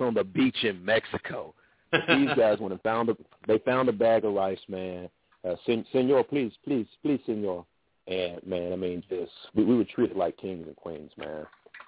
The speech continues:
Speaker 1: I love
Speaker 2: Man,
Speaker 1: it.
Speaker 2: that's awesome. That's good, man. Well, welcome back.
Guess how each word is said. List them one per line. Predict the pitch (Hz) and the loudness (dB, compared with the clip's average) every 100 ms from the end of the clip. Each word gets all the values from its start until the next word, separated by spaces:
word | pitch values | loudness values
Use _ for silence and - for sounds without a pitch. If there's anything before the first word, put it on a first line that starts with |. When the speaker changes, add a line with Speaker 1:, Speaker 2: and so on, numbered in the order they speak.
| _ _ _ _ _ - | _ _ _ _ _ -6
Speaker 1:
I | 92 | -2
love | 87 85 | 0 0
Speaker 2:
Man, | 101 | -2
Speaker 1:
it. | |
Speaker 2:
that's | 101 - - | -10 -14 -20
awesome. | 104 _ _ _ _ _ _ _ - | -20 _ _ _ _ _ _ _ -14
That's | 110 - - | -12 -10 -4
good, | 110 98 | -4 -4
man. | 95 98 | -8 -8
Well, | 101 110 | -4 0
welcome | 123 147 160 139 | 2 2 0 -4
back. | 139 131 | -2 -2